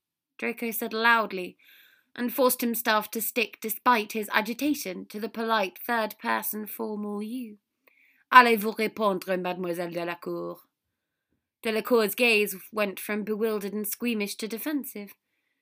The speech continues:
"Je le connais pas." "Mais vous me connaissez, mademoiselle, non? C'est Ron Weasley, et c'est mon ami," Draco said,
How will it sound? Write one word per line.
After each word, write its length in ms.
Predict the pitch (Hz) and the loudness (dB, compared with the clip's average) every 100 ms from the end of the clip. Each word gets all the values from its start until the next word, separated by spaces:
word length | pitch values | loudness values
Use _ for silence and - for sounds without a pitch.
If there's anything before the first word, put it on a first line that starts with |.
| _ - | _ -8
"Je 280 | 262 233 508 | -6 0 2
le 80 | 370 | 2
connais 340 | - 277 240 233 - | 0 0 0 -2 -4
pas." 340 | 220 247 440 _ _ _ _ _ _ _ _ _ _ - | -2 -2 -2 _ _ _ _ _ _ _ _ _ _ -2
"Mais 280 | 208 220 208 | 4 6 6
vous 220 | 180 226 | 2 0
me 240 | 220 269 | 2 2
connaissez, 380 | 269 185 160 156 | 0 -4 -4 -4
mademoiselle, 640 | 156 156 165 160 160 156 | -6 -6 -6 -6 -6 -6
non? 340 | 160 160 190 294 _ _ _ - | -4 -6 -8 -12 _ _ _ -4
C'est 280 | - 240 220 | 2 4 4
Ron 340 | 208 214 208 | 2 0 0
Weasley, 480 | 233 233 - 135 143 | -2 -6 -8 -8 -2
et 120 | 196 | 2
c'est 260 | - - 240 | 2 4 6
mon 400 | 208 220 214 185 - | 6 2 0 -2 -4
ami," 460 | 190 190 214 156 - _ _ _ _ _ _ _ | -4 -4 -6 -8 -18 _ _ _ _ _ _ _
Draco 360 | 226 208 202 185 | -2 0 -2 -4
said, 340 | - 175 165 | -6 -10 -14